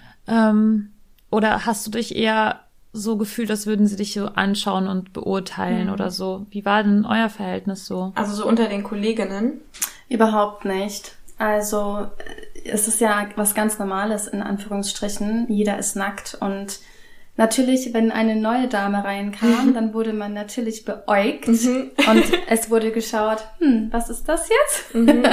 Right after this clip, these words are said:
Speaker 2: <laughs> Oder "Wer ist diese Dame?" Aber, ähm,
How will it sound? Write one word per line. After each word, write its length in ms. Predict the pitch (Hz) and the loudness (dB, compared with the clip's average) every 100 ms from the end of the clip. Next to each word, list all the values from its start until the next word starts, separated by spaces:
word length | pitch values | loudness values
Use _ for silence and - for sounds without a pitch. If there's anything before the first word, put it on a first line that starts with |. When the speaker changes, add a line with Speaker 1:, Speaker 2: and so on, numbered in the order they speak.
| 339 - 262 | 4 2 -2
Speaker 2:
<laughs> 420 | - - - - - | -2 -14 -16 -12 -4
Oder 260 | 240 240 | 0 0
"Wer 140 | 226 208 | 0 -4
ist 140 | 247 | -6
diese 260 | - 240 233 | -8 -6 -2
Dame?" 500 | 226 240 254 311 359 - - - - - | -2 0 0 0 -2 -6 -16 -20 -20 -8
Aber, 960 | - 214 214 214 220 214 214 214 208 - | -2 -2 -2 -2 -2 -2 -4 -4 -6 -6
ähm, 680 | 214 202 202 202 202 202 202 | -2 0 0 0 0 0 -4